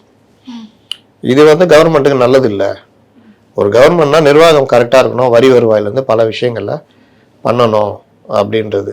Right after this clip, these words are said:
Speaker 2: இதுல சீமான் மாதிரி ஆட்கள் என்ன சொல்றாங்க, பால் பொருள், பனை பொருள்ன்றது நம்மளுடைய இயற்கையாவே நம்மள்ட்ட இருக்கு, அதை இம்ப்ரூவ் பண்ணி அதுல முதலீடுகளை அதிகப்படுத்தி வர வருமானத்தை
Speaker 1: வருவாய்.
Speaker 2: பார்க்கணும் அப்படின்னு சொல்றாங்க.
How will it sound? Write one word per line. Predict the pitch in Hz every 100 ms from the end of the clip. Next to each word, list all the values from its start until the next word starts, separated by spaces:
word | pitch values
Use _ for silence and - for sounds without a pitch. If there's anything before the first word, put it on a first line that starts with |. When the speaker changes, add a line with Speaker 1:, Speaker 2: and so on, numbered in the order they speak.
| -
Speaker 2:
இதுல | 127 143
சீமான் | 135 - 170 175
மாதிரி | 151 139 131
ஆட்கள் | 127 127 123
என்ன | 120
சொல்றாங்க, | 113 104 104 101 113 - _ _ _ _ _ _
பால் | 135 160 190 180
பொருள், | 156 139 156
பனை | 143 127 165
பொருள்ன்றது | 151 131 127 117 113 123
நம்மளுடைய | 135 113 110 110 104
இயற்கையாவே | 120 143 139 139 131 135
நம்மள்ட்ட | 113 107 107
இருக்கு, | 110 101 101 92 - _ _ _ _ _ _
அதை | 107 104 135 170 151
இம்ப்ரூவ் | 160 190 220 208
பண்ணி | 160 123 113 147 202
அதுல | - 110 131 165 151 135 107 107
முதலீடுகளை | 123 151 160 143 120
அதிகப்படுத்தி | 123 113 127 120 101 - 139 196 _ _ _ _
வர | 110 135
வருமானத்தை | 127 117 117
Speaker 1:
வருவாய். | 110 95
Speaker 2:
பார்க்கணும் | 95 98 95 92 92 92 _ _ _
அப்படின்னு | 117 107 107 135 120
சொல்றாங்க. | 101 92 90